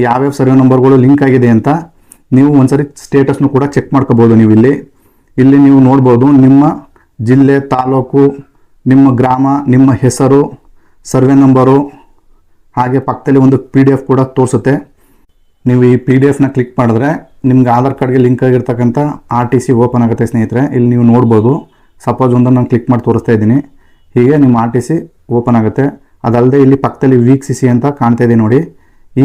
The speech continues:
ಕಾಲಮಲ್ಲಿ ನೀವು ಕ್ಲಿಕ್ ಮಾಡಿದ್ರೆ ನಿಮ್ಮ ಆಧಾರ್‌ನೊಂದಿಗೆ ನಿಮ್ಮ ಪಹಣಿ ಲಿಂಕ್ ಆಗಿದೆಯಾ ಇಲ್ವಾ ಅಂತ ಫುಲ್ ಡೀಟೇಲ್ ಆಗಿ ಇಲ್ಲಿ ತೋರಿಸುತ್ತೆ ಸ್ನೇಹಿತರೆ. ನಿಮ್ಮ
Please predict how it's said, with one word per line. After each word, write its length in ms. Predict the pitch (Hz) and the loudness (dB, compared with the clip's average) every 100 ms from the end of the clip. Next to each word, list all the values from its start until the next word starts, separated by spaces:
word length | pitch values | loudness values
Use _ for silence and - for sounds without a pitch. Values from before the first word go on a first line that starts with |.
| 143 | 0
ಕಾಲಮಲ್ಲಿ 400 | 131 127 127 120 117 | -2 -2 0 2 2
ನೀವು 160 | 110 123 143 - _ _ _ _ _ - | 2 0 -2 -10 _ _ _ _ _ -4
ಕ್ಲಿಕ್ 220 | 127 - 139 | -4 -2 -2
ಮಾಡಿದ್ರೆ 320 | 117 113 127 135 | 0 0 0 2
ನಿಮ್ಮ 140 | 127 110 | 0 -2
ಆಧಾರ್‌ನೊಂದಿಗೆ 560 | 120 131 127 123 123 151 - _ 127 | -4 -2 -2 0 0 -2 -6 _ -4
ನಿಮ್ಮ 120 | 120 117 | -2 -2
ಪಹಣಿ 200 | 123 135 | 0 2
ಲಿಂಕ್ 200 | 123 123 127 | 2 0 0
ಆಗಿದೆಯಾ 360 | 120 120 123 139 - _ _ - | 0 2 0 -2 -12 _ _ -2
ಇಲ್ವಾ 240 | 127 120 120 | 0 2 0
ಅಂತ 140 | 117 139 - | 0 -6 -2
ಫುಲ್ 200 | 135 123 | 0 2
ಡೀಟೇಲ್ 260 | 120 127 120 | 0 0 0
ಆಗಿ 100 | 117 | 2
ಇಲ್ಲಿ 120 | 120 123 | 0 0
ತೋರಿಸುತ್ತೆ 340 | 123 117 117 110 | -2 -2 -2 -4
ಸ್ನೇಹಿತರೆ. 340 | - 107 110 131 294 - - _ _ | -2 -2 0 -4 -4 -14 -20 _ _
ನಿಮ್ಮ 140 | 123 | -2